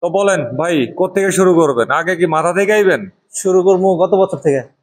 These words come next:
Speaker 1: গত বছর থেকে?
Speaker 2: গত বছর
Speaker 1: আচ্ছা,
Speaker 2: থেকে।
Speaker 1: তাহলে আমরা ফিরে গেলাম
Speaker 2: হ্যাঁ।
Speaker 1: দুই হাজার
Speaker 2: দুই হাজার তেইশে।
Speaker 1: তেইশ সালে। হ্যাঁ,
Speaker 2: ডিসেম্বর
Speaker 1: বলেন,
Speaker 2: মাসে।
Speaker 1: কি হয়েছে?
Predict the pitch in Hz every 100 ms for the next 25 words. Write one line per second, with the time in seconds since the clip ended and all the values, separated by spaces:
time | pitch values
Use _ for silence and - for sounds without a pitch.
0 | _ - 190 214 202 190 160 151 143 110
1 | 131 - 107 127 165 170 180 - 170 185
2 | 175 143 110 143 151 165 165 165 - 135
3 | 160 165 185 - 165 190 - 147 110 117
4 | 139 160 143 131 135 123 - 175 139 117